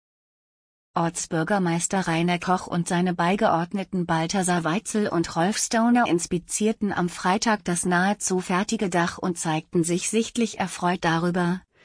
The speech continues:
dass vor der Schlechtwetterperiode das Gebäude regensicher gemacht werden konnte. Momentan laufen die Ausschreibungen für die Rohbauarbeiten, die nach der Auftragsvergabe durch Verbandsgemeinde und Ortsgemeinderat beginnen können.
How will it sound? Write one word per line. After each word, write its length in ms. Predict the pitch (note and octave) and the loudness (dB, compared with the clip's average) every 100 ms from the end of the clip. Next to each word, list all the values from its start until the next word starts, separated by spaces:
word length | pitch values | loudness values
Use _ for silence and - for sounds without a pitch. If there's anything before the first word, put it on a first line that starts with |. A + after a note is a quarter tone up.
| - - - _ | -20 -20 -20 _
dass 200 | F#3+ G3 | -2 0
vor 160 | - E3 | -2 -2
der 120 | D#3 | -2
Schlechtwetterperiode 1300 | - G3+ A3 - F#3 A3 G3+ - G3+ F3+ E3 D#3+ E3+ | 0 -2 -2 0 0 2 0 0 0 2 2 2 0
das 240 | D#3 - | 0 -2
Gebäude 480 | F3 E3+ E3 F3+ E3+ | -2 0 2 2 0
regensicher 600 | F3+ G#3 F#3 E3 D#3+ F#3 | 0 2 2 0 -2 -2
gemacht 520 | F3+ E3 D#3+ E3 - | 0 2 2 -2 -4
werden 320 | F3 E3 E3+ | -2 0 0
konnte. 500 | E3 E3 D#3+ D#3 D3+ E3 _ _ _ _ _ _ _ _ _ _ _ - | 0 0 2 2 -2 -8 _ _ _ _ _ _ _ _ _ _ _ -2
Momentan 580 | F#3 F3 E3+ - E3 F3 | 2 2 2 0 0 2
laufen 460 | E3 D3+ E3+ G#3 | 2 0 0 -2
die 160 | F#3+ F3+ | -2 -2
Ausschreibungen 800 | F#3+ G#3 - F3+ E3+ F#3 F#3 F#3+ | -2 -2 -2 0 0 0 0 0
für 160 | - F#3+ | -2 0
die 120 | F#3+ | 0
Rohbauarbeiten, 1080 | F3 F3+ E3 D3+ E3 E3 D#3 D#3+ - F3+ G#3 _ _ - - - _ | 2 0 0 -2 -2 -2 -2 -2 -2 -2 -4 _ _ -20 -20 -20 _
die 120 | F#3+ | 0
nach 220 | F#3 F3 - | 2 2 0
der 200 | F#3+ - | 0 0
Auftragsvergabe 1080 | G3+ - - D#3 - - G3+ F#3+ F3+ F3+ | 0 -2 -4 -4 -4 -4 -2 0 -2 -2
durch 260 | F3+ F3 - | -2 -2 -2
Verbandsgemeinde 1000 | E3+ D#3+ E3 G#3+ - G3+ E3+ E3+ F#3 G3 | -2 0 0 0 0 2 2 2 2 0
und 220 | F3+ E3+ | 0 0
Ortsgemeinderat 1120 | E3+ G3+ - - G3 E3 E3 E3 D#3+ D#3 E3 | 2 2 0 -2 0 2 2 2 0 -2 -2
beginnen 500 | - F#3+ F#3 F#3 F3+ | -2 0 2 2 2
können. 480 | E3+ E3+ D#3+ D#3+ D#3 | 0 0 0 2 0